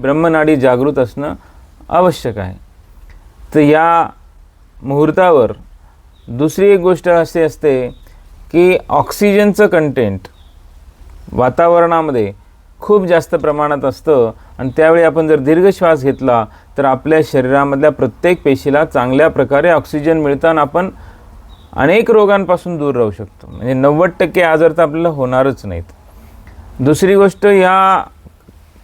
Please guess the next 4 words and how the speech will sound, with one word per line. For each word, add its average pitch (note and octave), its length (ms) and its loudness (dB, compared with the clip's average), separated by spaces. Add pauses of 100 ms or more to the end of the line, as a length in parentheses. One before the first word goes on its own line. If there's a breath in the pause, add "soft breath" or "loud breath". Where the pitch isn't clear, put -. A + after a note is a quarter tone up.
(240)
मुहूर्तावर D3 760 2 (500 soft breath)
अनेक G3 540 -4
सिद्धात्मे, F3 1080 -2 (840)
पुण्यात्मे F3+ 760 0